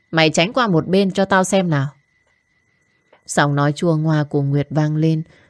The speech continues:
cắt đứt mạch cảm xúc của hai chị em. Nhưng Thơ bây giờ không sợ hãi. Cô vẫn dương đôi mắt đục ngầu của mình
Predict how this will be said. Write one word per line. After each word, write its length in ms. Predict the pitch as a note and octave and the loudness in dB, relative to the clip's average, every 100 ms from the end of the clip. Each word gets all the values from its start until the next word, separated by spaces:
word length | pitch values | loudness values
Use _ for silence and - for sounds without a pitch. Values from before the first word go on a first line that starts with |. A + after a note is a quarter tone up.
| _ | _
cắt 160 | - G#3 | -4 -2
đứt 200 | A#3 - | -2 -2
mạch 180 | E3 C#3+ - | -2 -2 -2
cảm 200 | D3 C#3 | -4 -4
xúc 240 | - B3+ - | -6 -8 -4
của 120 | D3 | -4
hai 240 | D#3 F3+ | -2 -6
chị 260 | E3 E3 D3+ | -6 -6 -6
em. 260 | D#3+ E3 E3+ - _ _ _ _ - | -4 -4 -4 -10 _ _ _ _ 0
Nhưng 220 | E3+ E3 | 0 2
Thơ 200 | F3+ E3 | 0 0
bây 180 | D#3 D#3+ | 2 0
giờ 240 | D#3+ C#3+ | 0 -2
không 240 | - E3 | -2 -4
sợ 260 | D#3 - D3 | -4 -6 -6
hãi. 380 | E3 D3 F#3+ B3+ _ _ _ _ | -4 -6 -8 -12 _ _ _ _
Cô 160 | - F#3+ | -4 -2
vẫn 200 | F#3 G#3+ | -2 -4
dương 320 | - F#3+ F3+ | -2 0 0
đôi 160 | E3+ E3+ | 0 0
mắt 200 | G#3+ C#4+ | -2 -2
đục 240 | E3 - | -2 0
ngầu 240 | D#3+ D#3 D3 | 0 0 0
của 180 | D#3 | 0
mình 280 | C#3+ D3 C#3+ | 0 0 -2